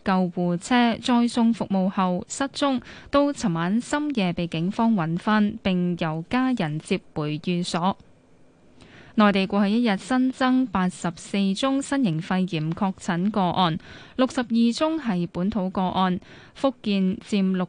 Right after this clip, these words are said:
十一宗，仲有一宗喺雲南德宏泰族景頗族自治州。福建嘅六十一宗本土個案當中，三十一宗喺廈門，二十八宗喺莆田，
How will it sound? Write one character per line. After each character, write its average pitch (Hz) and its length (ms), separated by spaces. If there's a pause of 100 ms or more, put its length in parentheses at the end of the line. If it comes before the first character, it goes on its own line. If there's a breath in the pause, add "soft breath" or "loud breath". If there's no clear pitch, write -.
十 - 180
一 220 120
宗， 247 360
仲 214 260
有 285 80
一 320 40
宗 311 280
喺 202 360
雲 170 160
南 160 560 (160)
德 302 120 (120)
宏 170 340
泰 202 360
族 196 280 (240)
景 202 260
頗 185 360
族 208 320
自 185 260
治 175 220
州。 220 320 (480 loud breath)
福 262 140
建 202 240
嘅 185 220
六 175 180
十 - 140
一 208 100
宗 226 360
本 180 220
土 190 220
個 196 120
案 180 260
當 247 180
中， 254 260 (240 loud breath)
三 339 380
十 - 140 (100)
一 220 140
宗 233 360
喺 180 240
廈 185 240
門， 170 240 (300 loud breath)
二 196 180
十 190 140
八 202 160
宗 247 220
喺 185 160
莆 160 260
田， 165 260